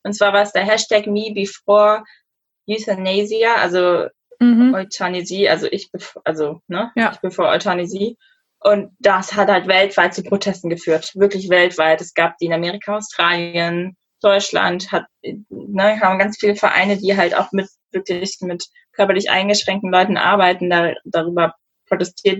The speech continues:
Speaker 1: wie unreflektiert in diesem Roman mit dieser Sterbehilfe umgegangen wird. Weil es wird wirklich so dar-,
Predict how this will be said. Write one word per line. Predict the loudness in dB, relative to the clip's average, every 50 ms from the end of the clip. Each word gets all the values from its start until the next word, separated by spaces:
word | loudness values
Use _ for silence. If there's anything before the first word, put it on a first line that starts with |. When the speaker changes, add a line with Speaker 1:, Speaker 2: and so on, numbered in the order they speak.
| -6 -10
Speaker 1:
wie | -8 -6 -4 -2 0
unreflektiert | 0 0 0 2 2 0 0 0 -4 0 0 -2 -2
in | -2
diesem | -8 -6 -6 -4
Roman | -2 -2 -2 -2 -2
mit | -4 -4
dieser | -4 -4
Sterbehilfe | -4 -2 0 0 2 2 2 0 0 -2
umgegangen | -2 0 0 0 0 0 0 -2
wird. | -2 -2 -2 -4 -12 _ -20 -20 -20 -20 _ _
Weil | 2 2
es | 2 0 -2 -2
wird | -2 -2 0 -4
wirklich | 0 0 0 -2 -2 -4
so | -2 0 2 2 2 2 0 -6 _ _ _ _ _ _ _ _ _ _ _ _ _ _ _ _
dar-, | 2 2 2 0